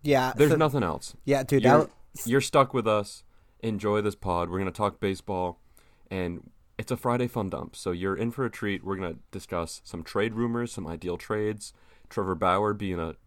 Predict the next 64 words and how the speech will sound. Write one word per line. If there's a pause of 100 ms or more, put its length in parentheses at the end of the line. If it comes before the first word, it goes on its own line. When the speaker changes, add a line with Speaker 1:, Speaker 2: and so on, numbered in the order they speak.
Speaker 2:
goon
on
the
mound, (480)
and
a
bunch
of
other
stuff. (680)
Speaker 1:
Not
off
to
a
hot
start
there. (100)
Come
on,
kid.
What
are
you
doing? (800)
You
wanna
know
what
it
is?
Speaker 2:
I
mean, (320)
Speaker 1:
It's
'cause
now
Speaker 2:
one
Speaker 1:
you're
Speaker 2:
could
say (400)
Speaker 1:
it's
your, (160)
Speaker 2:
one
Speaker 1:
'cause
Speaker 2:
could
say
it
is
a
hot
start. (260)
Speaker 1:
Well,
it's
'cause
you're
officially
twenty
and
stupid
now.
That's
what
happened.
Speaker 2:
I
am.